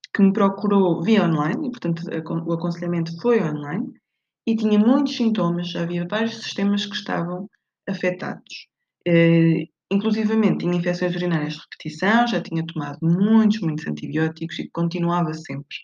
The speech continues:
Obstipação, dores de estômago, afrontamentos, insónias, entre outros, que havia muitos mais sintomas. Mas de uma consulta para a outra, só através de aconselhamento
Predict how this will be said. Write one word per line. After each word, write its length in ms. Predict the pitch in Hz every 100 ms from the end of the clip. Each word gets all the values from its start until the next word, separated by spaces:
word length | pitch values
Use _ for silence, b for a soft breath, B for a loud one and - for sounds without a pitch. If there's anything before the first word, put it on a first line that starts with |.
| _ _ _ _ B B B _
Obstipação, 960 | 165 165 - - - 185 202 208 208 208 - - _
dores 220 | - 165 165
de 60 |
estômago, 680 | - - 196 202 196 190 190
afrontamentos, 920 | 165 160 160 147 175 202 202 - -
insónias, 640 | 160 - 180 202 202 202 - - _ _ _ _ _ _ -
entre 280 | 226 226 220
outros, 260 | 156 156 - - _ -
que 80 | 170
havia 340 | 170 175 180
muitos 340 | 175 180 175 -
mais 180 | 175 170
sintomas. 520 | 170 165 135 - - _ _ _ _ _ _ _ -
Mas 200 | 214 202
de 80 |
uma 200 | 277 320
consulta 480 | 302 262 247 240 226
para 180 | 214 190
a 40 |
outra, 320 | 175 151 170 170
só 300 | - 269 294
através 580 | 285 247 226 254 254 247 -
de 400 | 196 233 208 175 - - _ -
aconselhamento 920 | 202 269 269 - 240 233 214 185 -